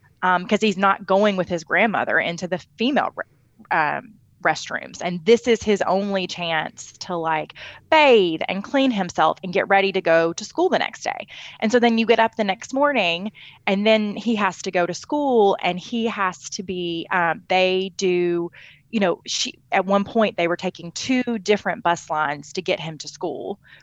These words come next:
from where the recreation center was. And then she would have to get on buses back to the government building in order to apply it again. And then they would do that all over and all over and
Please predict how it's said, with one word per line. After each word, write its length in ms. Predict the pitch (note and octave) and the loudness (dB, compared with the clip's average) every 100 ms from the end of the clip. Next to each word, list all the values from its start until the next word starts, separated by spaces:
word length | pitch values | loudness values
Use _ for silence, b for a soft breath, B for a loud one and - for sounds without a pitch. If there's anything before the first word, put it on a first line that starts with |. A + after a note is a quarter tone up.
| _ | _
from 200 | G#3+ F#3 | 2 4
where 120 | F3 | 2
the 80 | D#3+ | 2
recreation 640 | D3+ - D3+ C#3 - D3 | -2 -2 -4 -4 -6 -12
center 240 | - B2+ F#2+ | -8 -6 -2
was. 460 | F2+ E2 - - B B B | -2 -2 -4 -12 B B B
And 240 | G#3+ G3+ F#3+ | 2 2 4
then 180 | G3 F#3 | 2 2
she 300 | - A3 G#3+ | -2 0 2
would 140 | G3+ | 2
have 180 | F3+ E3 | 2 -2
to 80 | E3 | -4
get 180 | F3 | -2
on 300 | - E3 D#3+ | 2 2 2
buses 400 | E3 E3+ - E3 F3 | 0 -2 0 -4 -4
back 560 | F3+ F#3 F3+ - - _ | -2 2 2 2 -4 _
to 100 | - | -10
the 80 | F3+ | -6
government 600 | F3+ D#3+ D#3+ D#3 C#3+ - - - | 0 0 2 0 -2 -10 -20 -6
building 420 | F3+ D#3+ E3 D3+ | -2 -2 -2 -6
in 80 | E3 | -6
order 200 | E3 E3 | -6 -6
to 120 | D#3+ | -4
apply 320 | D#3+ - F#3+ E3+ | -6 0 2 2
it 60 | |
again. 300 | D#3+ D3 D3 - | -2 -6 -8 -6
And 120 | F#3+ | -2
then 100 | G#3 | 2
they 100 | G#3 | 4
would 120 | G#3 | 4
do 120 | G#3 | 4
that 160 | G3+ F3+ | 2 4
all 220 | F#3 G3+ | 6 8
over 340 | G3+ G3 E3+ | 6 4 2
and 160 | D3+ D#3+ | 0 -2
all 280 | - F#3+ G3 | 2 4 4
over 360 | F#3 E3+ D#3 | 2 0 -4
and 140 | - | -4